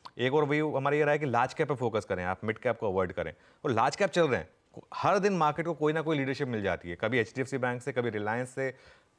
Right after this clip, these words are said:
कल आईटी से मिल गई, आज हो सकता है किसी और सेक्टर से मिल जाए। तो इसके लिए शॉर्ट कॉल नहीं है निफ्टी पर, शॉर्ट कॉल मैं बिल्कुल नहीं ले रहा हूँ, लेकिन प्रॉफिट बुकिंग करें। बहुत ज़्यादा मिड और स्मॉल कैप शेयरों से बचें यहाँ पर,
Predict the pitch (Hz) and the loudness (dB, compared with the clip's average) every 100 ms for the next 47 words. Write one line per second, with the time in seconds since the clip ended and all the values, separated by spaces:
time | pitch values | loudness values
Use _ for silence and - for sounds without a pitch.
0 | _ 123 113 113 135 151 139 135 135 135 | _ 2 4 4 0 0 0 2 2 0
1 | 135 - 104 123 123 156 190 220 226 226 | -4 -4 0 2 0 -2 0 4 4 4
2 | 180 165 143 117 92 78 - _ - 165 | 2 2 2 2 0 -2 -6 _ -2 -2
3 | - 196 220 - _ _ - 196 220 240 | 0 0 0 0 _ _ -2 2 2 4
4 | 240 214 160 214 _ 127 127 - 139 - | 4 4 2 -2 _ -6 -4 -2 -2 -2
5 | - - 156 175 202 180 135 160 175 127 | -4 2 2 4 0 2 2 4 4 4
6 | 104 139 - - _ 117 147 240 254 - | 4 0 -4 -20 _ 0 0 0 -4 -6
7 | _ _ _ _ - 160 185 156 135 143 | _ _ _ _ -2 2 2 0 -2 -2
8 | 113 127 196 - - _ _ _ 110 113 | 0 -2 -4 -16 -20 _ _ _ -4 -2
9 | 170 151 170 131 135 151 131 123 127 120 | 2 2 2 2 2 2 2 0 0 -2
10 | - 113 120 - 156 82 95 113 92 82 | 0 0 0 0 -2 0 0 0 0 -2
11 | 78 92 90 | -2 -2 -2